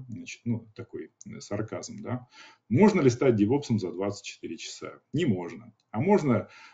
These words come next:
э, стать за полгода? Тоже не можно. За сколько можно? Можно непрерывно обучаясь. Вот я непрерывно сам обучаюсь. Сам, вот я уже за полтинник мне лет, я тридцать лет учусь, э, ну, наверное, уже больше.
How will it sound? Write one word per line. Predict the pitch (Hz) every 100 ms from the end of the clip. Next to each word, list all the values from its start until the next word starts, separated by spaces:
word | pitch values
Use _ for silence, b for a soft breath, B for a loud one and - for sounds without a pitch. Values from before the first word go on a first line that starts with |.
| B
э, | 92 92
стать | 92 - 98 95
за | 107
полгода? | 110 98 90 85 80
Тоже | - 190 156
не | 147
можно. | 127 120 92 92 92 - _ _ _ _ _ _ -
За | 113 156
сколько | - 127 98 -
можно? | 85 87 - 107 b b b b b -
Можно | 101 147 190 180 180 180 175
непрерывно | 117 110 110 104 127 135 147 147 143 135 131 117 - _ _
обучаясь. | 104 123 104 101 - 90 80 - -
Вот | 104
я | 156 180
непрерывно | 120 113 98 110 147 113
сам | - 120 131
обучаюсь. | 101 90 - 87 80 -
Сам, | - 98 82
вот | 87 98
я | 90
уже | 85 85
за | 82 -
полтинник | - 107 156 110 95
мне | 95 107
лет, | 170 185
я | 101 117 117 b b b -
тридцать | 113 135 -
лет | 101 92
учусь, | - - - 175 - -
э, | 104 90 92
ну, | 107 104 127
наверное, | 90 110 85
уже | 80 90
больше. | 117 180 - 143